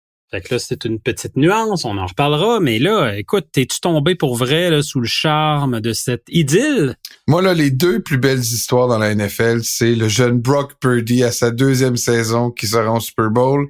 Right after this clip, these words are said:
Speaker 1: Ouais, ça, c'est beau, ça.
Speaker 2: Et l'amour qui fait son
Speaker 1: <laughs>
Speaker 2: chemin.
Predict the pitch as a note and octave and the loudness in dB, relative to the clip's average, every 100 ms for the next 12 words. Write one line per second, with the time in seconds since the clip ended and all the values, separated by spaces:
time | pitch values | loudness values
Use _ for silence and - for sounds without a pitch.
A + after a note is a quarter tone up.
0 | - G#2 C3 F3+ G3 F3 D3+ C3 D3 - | -8 -4 -2 0 -2 0 0 -2 -4 -8
1 | B2 _ _ _ - G#3+ G#3 A3 A#3 G3+ | -12 _ _ _ -2 0 2 2 2 2
2 | E3+ F3 E3 E3+ F#3+ E3+ D3+ - - C3 | 2 2 2 2 0 -4 -8 -10 -2 0
3 | C3+ - C3 D3 B2 - E3 B2 A#2 A#2 | 0 0 0 0 0 0 0 2 2 -2